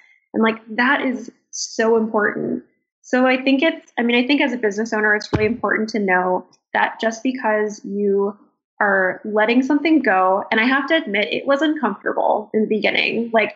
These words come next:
I was scared. It felt like someone taking your child, you know? Alexis does the, so she does the merchandising and the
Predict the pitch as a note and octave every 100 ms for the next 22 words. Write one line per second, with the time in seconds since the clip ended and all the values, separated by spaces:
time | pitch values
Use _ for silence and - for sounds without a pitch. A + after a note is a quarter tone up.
0 | - B3 B3 B3 C#4 C4 - - - -
1 | G#3+ - A#3 B3 B3+ B3 - - G#3+ A3
2 | A3 G#3 G#3+ F#3+ - - - - - -
3 | G#3 - - B3+ C4 C#4 C#4+ - _ _
4 | _ B3 A#3+ A3+ A#3+ C4 C4 A#3 A3 A3
5 | G#3+ - G#3+ G#3+ G#3 G#3 - A3+ - A#3+
6 | A3+ A3 A3+ G#3+ A3 A3+ G3 G3 G3+ G#3
7 | G3